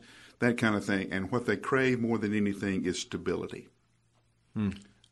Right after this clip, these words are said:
Speaker 1: Uh, I want somebody that I know I can count on. I want a life I know I can count on. Now, the, the, the old thing of the American dream of, uh,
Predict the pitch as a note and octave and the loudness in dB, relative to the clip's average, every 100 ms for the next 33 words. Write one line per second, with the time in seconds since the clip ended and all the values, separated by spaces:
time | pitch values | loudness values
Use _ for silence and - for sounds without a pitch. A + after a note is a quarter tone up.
0 | - F#2 F2+ F2 G#2 A2+ A#2 F#2+ B2+ A2 | -6 -2 -2 -2 0 4 4 2 2 2
1 | G#2+ G#2 G2 G2 F#2 F#2 G#2+ A#2 A2 G#2 | 2 2 0 -2 0 0 2 2 2 0
2 | G2+ F#2+ F#2+ F2+ F#2 F#2 - G2+ G2+ G#2 | -4 -4 -2 -2 -4 -8 -6 -4 -2 0
3 | G2 G2+ A2 G#2 F#2 - F2+ F#2+ F#2+ - | 0 0 2 0 -2 -2 0 2 2 2
4 | F2+ - F#2 F#2+ G2 - - - - - | -2 -2 -4 -4 -8 -10 -20 -20 -16 -2
5 | B2 A#2+ A#2+ A#2+ - _ _ F2+ G2 A2 | 2 2 0 -6 -12 _ _ -6 -4 2
6 | A2+ F#2+ D#2+ A2 B2+ E3+ - D#3+ C3+ A#2 | 2 2 0 2 4 4 2 2 4 4
7 | G#2 G#2 A2+ C3+ B2 G#2+ F#2+ B2+ C3 B2+ | 4 4 6 6 4 2 6 8 8 6
8 | B2 F#2 E2+ - - | 4 2 -2 -8 -12